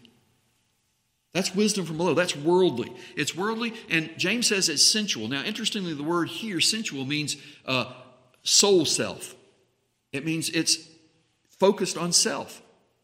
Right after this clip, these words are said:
It's the word for soul, psyche, psychological. And he says that the wisdom from below focuses on self.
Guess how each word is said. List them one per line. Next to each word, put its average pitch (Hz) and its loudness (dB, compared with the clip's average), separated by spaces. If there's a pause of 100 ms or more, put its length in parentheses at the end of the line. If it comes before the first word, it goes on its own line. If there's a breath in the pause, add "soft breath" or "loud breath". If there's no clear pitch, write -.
(140)
It's 143 -2
the 175 2
word 185 2
for 175 0
soul, 202 0 (120)
psyche, 180 -2 (1160)
psychological. 165 0 (1500)
And 156 2
he 180 4
says 214 2
that - -2
the 160 4
wisdom 208 4
from 170 -2
below 185 2
focuses 202 2
on 226 0
self. 262 4